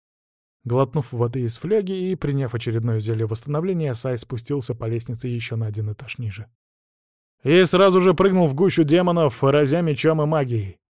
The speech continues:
Разряд молнии прожёг несколько стоящих друг за другом гигантских пауков,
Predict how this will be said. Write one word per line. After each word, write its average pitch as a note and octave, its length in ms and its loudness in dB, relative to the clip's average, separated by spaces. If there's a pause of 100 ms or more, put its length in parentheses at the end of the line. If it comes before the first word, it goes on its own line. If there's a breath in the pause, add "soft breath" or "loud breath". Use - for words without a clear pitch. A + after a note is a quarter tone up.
(120)
Разряд A#2 460 -2
молнии B2 460 -2
прожёг B2+ 540 -4
несколько B2 600 -6
стоящих C3+ 560 -4
друг C#3+ 260 -6
за B2+ 120 0
другом D#3 340 -2
гигантских C3 640 -6
пауков, B2 560 0